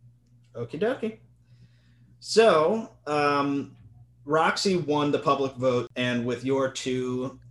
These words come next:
panelist votes, it wins sixty-three to thirty-seven. Moving on to the next round, um, where it will match up against one of the following songs in our next matchup, which has, again,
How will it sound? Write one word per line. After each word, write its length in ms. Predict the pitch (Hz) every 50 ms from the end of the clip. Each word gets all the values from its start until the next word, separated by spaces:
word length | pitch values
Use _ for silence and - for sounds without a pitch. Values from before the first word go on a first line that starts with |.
| - -
panelist 480 | - - 135 131 131 131 127 120 - -
votes, 540 | 127 - 143 156 160 156 - - - - - -
it 280 | 131 123 120 117 110 - -
wins 680 | 127 123 127 135 131 127 127 127 123 123 123 120 -
sixty-three 1080 | - - - - - 170 175 - - 156 - 135 131 131 131 127 127 123 123 117 - - - - - - - -
to 240 | - 123 117 113 113
thirty-seven. 920 | - - - 120 113 110 110 110 - - - - - - - 98 - - - - _ _ - - -
Moving 240 | 117 117 120 127 120
on 120 | 120 123 123
to 60 | 127
the 60 | 117
next 220 | 123 127 123 98 -
round, 500 | 151 165 180 208 240 262 254 - - - - _ -
um, 340 | 131 131 139 139 143 147 143
where 260 | 147 151 156 151 156
it 140 | 151 - -
will 360 | 147 151 156 156 156 - - - _ - - - _ _ _ -
match 380 | 143 135 147 147 175 175 -
up 200 | 185 185 190 -
against 340 | 185 175 175 170 - - -
one 160 | 151 175 190
of 160 | 208 196 190 -
the 160 | 196 196 190
following 680 | - - - - 185 196 220 233 233 233 233 226 226
songs 760 | 226 - - 220 226 240 247 220 151 113 - - - - - -
in 100 | 151 139
our 180 | 139 139 139 143
next 320 | 143 170 190 190 - -
matchup, 460 | 180 175 175 175 - 185 185 185 - -
which 200 | 143 147 147 -
has, 400 | 147 147 147 143 143 - - -
again, 500 | 151 - 127 127 127 127 127 123 -